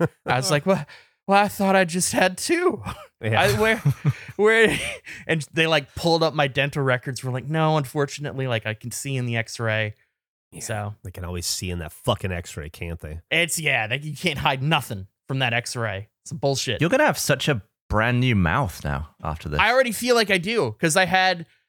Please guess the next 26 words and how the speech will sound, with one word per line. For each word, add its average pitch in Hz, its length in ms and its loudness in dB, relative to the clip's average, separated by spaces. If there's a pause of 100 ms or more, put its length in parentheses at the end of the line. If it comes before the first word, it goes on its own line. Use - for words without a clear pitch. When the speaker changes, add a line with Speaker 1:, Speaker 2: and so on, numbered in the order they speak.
(140)
Speaker 1:
a 160 80 2
chipped - 400 0
tooth. 196 260 0
The 165 100 0
first 226 320 2
one 208 160 0
was 170 140 0
a 165 40 0
chipped - 320 0
tooth 185 220 -2
on 165 120 0
the 139 80 2
left 143 320 2
side 131 260 2
of 123 60 0
my 113 120 0
mouth, 104 360 -6
and 135 160 0
then 147 80 0
I 139 100 4
had 147 200 -2
the - 160 0
abscess 170 520 0
on 143 100 0
the 123 100 2
right. 127 400 2